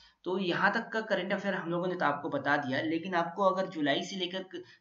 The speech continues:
दिसंबर महीने तक के पूरे current affair चाहिए, तो description box में link दिया गया है, वहाँ से आप जाके उनतालीस रुपये payment करके आराम से उसको download कर सकते हैं और पढ़ाई कर सकते हैं। तो ये video अगर आपको पसंद आया, तो आप video को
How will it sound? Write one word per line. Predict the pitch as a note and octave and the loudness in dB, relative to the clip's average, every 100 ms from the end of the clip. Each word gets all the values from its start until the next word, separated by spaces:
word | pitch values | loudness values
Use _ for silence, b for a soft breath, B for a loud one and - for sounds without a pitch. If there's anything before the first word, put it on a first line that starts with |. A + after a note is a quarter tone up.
| _ | _
दिसंबर | C#3+ C3+ C#3+ F#3 | -4 0 2 2
महीने | F3+ F3+ | 2 0
तक | F#3 | -2
के | F3 | -4
पूरे | - D3 F3+ | -4 -2 0
current | F3 F3 F3+ | 2 0 0
affair | - D#3+ | -2 -4
चाहिए, | - B2+ C#3+ | -4 -4 -2
तो | E3+ | -2
description | D3+ C#3+ D#3 C3+ D#3+ E3+ E3+ | -4 -4 -6 -6 -4 -4 0
box | D3+ - D3+ | 0 -2 -4
में | |
link | C3 C#3 - | 0 0 -2
दिया | C#3+ D3 D#3+ | -4 0 2
गया | D3 A#2+ | 2 0
है, | D3+ | 0
वहाँ | C#3+ B2+ C3 F3 | -2 -2 0 -2
से | F3 F3+ | 0 -4
आप | F3 | 0
जाके | C#3+ C3+ C#3+ F3+ B B B | -2 -2 -6 -6 B B B
उनतालीस | D#3+ D3+ C#3 E3+ - | -8 2 2 2 -2
रुपये | - F#3+ | -2 0
payment | E3+ D#3+ D#3 | 2 0 0
करके | C#3+ B2+ G2 | -2 -2 -2
आराम | - B2+ C3 C#3+ | 0 2 2 2
से | F3 | -6
उसको | E3 G3+ | -6 -2
download | D3+ C3+ D#3 D#3 | 0 2 0 -2
कर | D#3+ | -4
सकते | C#3 A#2 D3 | -4 -8 -4
हैं | F#3 | -2
और | |
पढ़ाई | F#3+ E3+ C#3+ C#3 | -2 -2 -2 -2
कर | C#3+ | -4
सकते | C3 - - | -6 -12 -8
हैं। | C3 A#2 - B B B B - | -6 -6 -8 B B B B -6
तो | F#3+ | -2
ये | F3 F#3 G#3 | 0 2 2
video | G#3 G#3 | 2 2
अगर | G3+ G3+ | 4 6
आपको | F#3 - | 4 2
पसंद | - D3 D#3 F#3 | -4 -4 -2 4
आया, | F3 | 4
तो | D#3+ D3+ | 6 2
आप | C#3 | 2
video | C3 C#3+ | 0 2
को | D#3+ G3+ F#3+ - | 2 -2 -6 -20